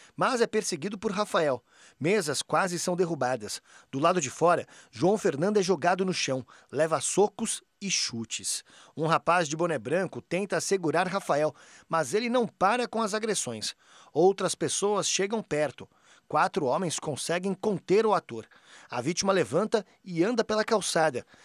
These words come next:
mas Rafael volta a correr atrás do gerente, que vai para o meio da avenida. Funcionários e até motoristas param para assistir a cena. Colegas o acompanham de volta para o restaurante.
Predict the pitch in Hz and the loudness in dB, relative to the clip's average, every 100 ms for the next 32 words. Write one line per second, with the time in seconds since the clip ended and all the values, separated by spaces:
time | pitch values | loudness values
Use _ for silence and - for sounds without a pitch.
0 | - - 156 175 165 160 175 180 127 127 | -16 2 4 4 4 2 4 4 4 4
1 | 190 185 175 180 151 175 - 160 156 156 | 4 4 0 0 0 0 0 0 0 0
2 | 151 135 160 - 147 - - 165 143 180 | 0 0 -2 -4 -6 -12 -12 -4 2 2
3 | 185 185 156 127 180 202 180 175 165 104 | 2 2 2 2 2 2 2 0 -2 -8
4 | 95 85 - - - - 170 180 208 175 | -10 -14 -16 -20 -20 -8 -2 2 4 4
5 | 147 123 120 160 170 160 170 147 156 175 | 4 2 0 0 0 0 0 2 2 0
6 | 131 - - - _ - 170 202 196 185 | -2 -6 -8 -20 _ 2 4 4 2 0
7 | 190 196 190 - - 202 202 - 156 151 | 0 0 0 -2 0 0 -2 -2 -2 -2
8 | 117 _ - - - 156 143 175 143 117 | -6 _ -20 -20 -2 2 6 4 2 -2
9 | - 180 - 143 - 180 196 160 127 160 | 0 0 0 -2 0 0 0 -2 0 2
10 | 208 208 196 196 175 185 202 160 135 - | 2 2 0 0 0 2 4 4 2 -4